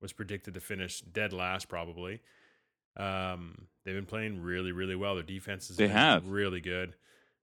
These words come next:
Speaker 1: Um, I mean, shit, their whole team's been playing good. The receivers are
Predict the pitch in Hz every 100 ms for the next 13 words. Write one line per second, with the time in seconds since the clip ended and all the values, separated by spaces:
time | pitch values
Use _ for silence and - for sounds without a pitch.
0 | _ - 90 85 82 80 - 95 - 104
1 | 127 120 113 - - - - 101 120 143
2 | 120 139 123 107 104 104 95 101 95 92
3 | 98 92 73 95 - 131 127 117 95 92
4 | 90 87